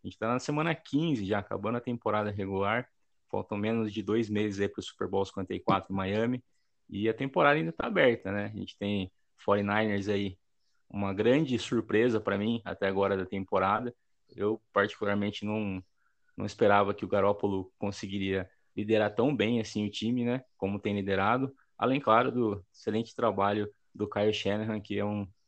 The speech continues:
head coach excepcional aí em São Francisco. Ah, o forty-niners que tem a seed um da N F C, né, com onze vitórias e duas derrotas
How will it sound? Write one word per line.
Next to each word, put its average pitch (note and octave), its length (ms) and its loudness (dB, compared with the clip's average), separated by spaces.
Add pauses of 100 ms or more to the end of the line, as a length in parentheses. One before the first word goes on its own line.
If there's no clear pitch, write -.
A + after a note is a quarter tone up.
(160)
head G2+ 280 -8
coach G#2 360 -2
excepcional F#2+ 800 -2
aí F#2 160 -4 (280)
em - 60 -10
São G2 180 -4
Francisco. G2 520 -6 (460)
Ah, G#2+ 240 0
o - 40 -8
forty-niners C3+ 460 4
que - 100 -6
tem D3 180 -2
a D3+ 60 0
seed D3 340 -2
um C#3 220 4
da C#3+ 120 2
N A#2+ 120 2
F A#2+ 140 -2
C, D3+ 340 -4 (140)
né, A2 160 -4
com G2+ 260 -2
onze A#2 140 -2
vitórias G#2+ 460 0
e G2+ 40 -4
duas G#2 260 0
derrotas G#2 600 0